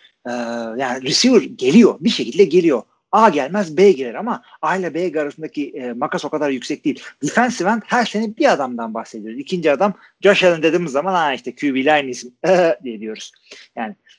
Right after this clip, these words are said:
e, her sene gelen adamı hatırlıyorsun. Tabii canım, Myles Garrett diyorsun. O senenin işte,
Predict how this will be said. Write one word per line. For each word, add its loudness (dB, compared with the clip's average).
e, -4
her 2
sene -2
gelen -2
adamı -2
hatırlıyorsun. -2
Tabii -4
canım, -2
Myles -2
Garrett -6
diyorsun. -6
O 0
senenin -2
işte, -2